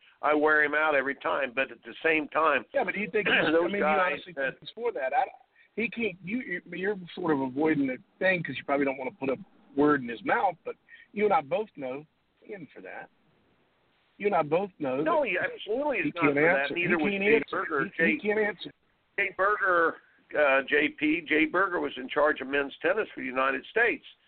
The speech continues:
Speaker 1: and he was assistant Davis Cup coach, and I would bring this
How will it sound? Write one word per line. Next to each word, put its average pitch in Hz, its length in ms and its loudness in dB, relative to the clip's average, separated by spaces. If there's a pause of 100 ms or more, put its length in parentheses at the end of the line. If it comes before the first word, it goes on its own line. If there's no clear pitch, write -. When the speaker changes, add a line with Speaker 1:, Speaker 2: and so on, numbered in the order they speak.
(200)
Speaker 1:
and 143 80 -4
he 147 60 0
was 139 160 -2
assistant 143 460 -6
Davis 180 340 0
Cup 135 200 -2
coach, 117 280 -4
and 120 120 -4
I 139 100 0
would 147 180 -2
bring 143 240 0
this 135 140 -2